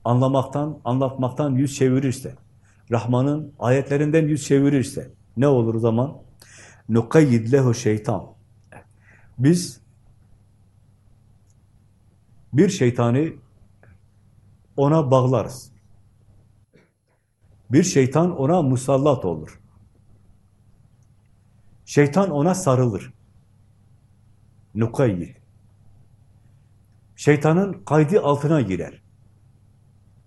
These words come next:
Şeytanın uydusu olur. Şeytanın etrafında döner yani. Şeytana abd olur. فَهُوَ لَهُ قَرِينٌ. Evet. O ona artık yakındır. Onun yakını şeytandır.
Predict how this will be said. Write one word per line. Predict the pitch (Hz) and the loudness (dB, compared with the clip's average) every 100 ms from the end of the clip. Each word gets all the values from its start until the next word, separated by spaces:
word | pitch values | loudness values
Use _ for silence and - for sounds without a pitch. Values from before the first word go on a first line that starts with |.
| _ _ _ _ _ - | _ _ _ _ _ -6
Şeytanın | 127 131 147 160 214 226 - _ 151 | 0 2 2 2 0 -4 -14 _ 2
uydusu | 147 139 135 180 | 2 2 2 2
olur. | 104 87 95 - - | 2 0 -10 -18 -2
Şeytanın | 143 143 175 | 0 2 2
etrafında | 196 160 160 165 165 127 | 2 0 0 0 0 0
döner | 95 90 87 | 0 -4 -6
yani. | 82 76 - _ _ _ | -8 -10 -18 _ _ _
Şeytana | - 151 156 185 - | -2 0 2 0 2
abd | 165 131 | 2 0
olur. | 85 76 69 _ _ _ _ _ _ _ _ _ - - - _ - | -6 -10 -16 _ _ _ _ _ _ _ _ _ -20 -20 -20 _ 4
فَهُوَ | 131 151 131 120 | 6 8 6 4
لَهُ | 139 139 139 135 - - | 4 2 2 -2 -12 -6
قَرِينٌ. | - 120 95 - - _ _ _ - - | 0 0 0 -8 -20 _ _ _ -20 -18
Evet. | - - - - _ - _ - | -14 -14 -18 -20 _ -20 _ 2
O | 196 175 143 | 6 6 4
ona | 151 131 | 2 0
artık | 123 - 165 - | 0 0 -4 0
yakındır. | 127 131 151 98 95 | 0 0 -2 -4 -4
Onun | 151 165 175 | -2 0 2
yakını | 143 127 147 170 | 0 0 -2 -2
şeytandır. | - 131 123 98 - - | -2 -2 0 -4 -6 -18